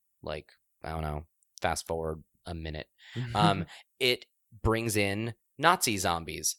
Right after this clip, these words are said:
Speaker 1: much like all the Call of Duty games do. And of course, eventually Wolfenstein had to do it as well. Um, yeah, there's a thing like a
Speaker 2: I felt like in the original there were Nazi zombies, though.
Speaker 1: Were there? I don't
Speaker 2: I don't
Speaker 1: remember.
Speaker 2: know. Maybe they just look zombie
Speaker 1: Well,
Speaker 2: 'cause they're pixelated.
Speaker 1: maybe they,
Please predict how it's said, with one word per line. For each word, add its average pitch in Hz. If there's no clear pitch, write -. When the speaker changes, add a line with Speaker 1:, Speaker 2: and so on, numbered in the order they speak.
Speaker 1:
much 92
like 117
all 101
the 110
Call 117
of 113
Duty 127
games 92
do. 71
And 117
of 107
course, 113
eventually 110
Wolfenstein 104
had 82
to 92
do 90
it 92
as 92
well. -
Um, 95
yeah, 107
there's 95
a 110
thing 107
like 98
a 90
Speaker 2:
I 214
felt 240
like 214
in 185
the 190
original 180
there 117
were 110
Nazi 104
zombies, 92
though. 95
Speaker 1:
Were 302
there? 370
I 185
don't 262
Speaker 2:
I 190
don't 156
Speaker 1:
remember. 92
Speaker 2:
know. 107
Maybe 131
they 170
just 139
look 123
zombie 117
Speaker 1:
Well, 110
Speaker 2:
'cause 117
they're 104
pixelated. 101
Speaker 1:
maybe 180
they, 202